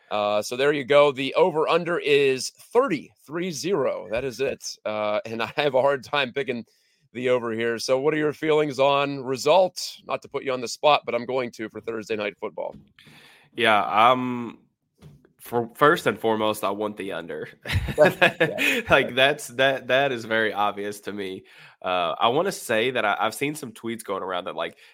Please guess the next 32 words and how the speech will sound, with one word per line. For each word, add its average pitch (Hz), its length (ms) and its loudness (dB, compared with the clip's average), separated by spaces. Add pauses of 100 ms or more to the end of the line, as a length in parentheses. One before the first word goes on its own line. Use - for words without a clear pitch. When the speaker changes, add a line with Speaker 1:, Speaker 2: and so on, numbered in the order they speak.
(120)
Speaker 2:
this 117 140 -8
is, 135 120 -8
like, 127 160 -4
the 107 100 -2
lowest 98 560 -4
over-under 98 800 -4
in 90 200 -8
X 101 280 -6
amount 92 260 -6
of 90 80 -12
years. 92 260 -8
I 104 40 -18
mean, 98 140 -8
it's 107 120 -8
been 123 160 0
a 104 120 -4
while 95 500 -8
since - 260 -14
you've 87 120 -18
seen 87 200 -12
an 82 120 -12
N 78 80 -12
F 80 160 -12
L 85 120 -6
game 78 300 -12
with 80 140 -16
this 85 140 -10
type 76 220 -6
of - 100 -20
under. 85 440 -12 (420)
Um, 92 480 2 (340)
but 113 340 4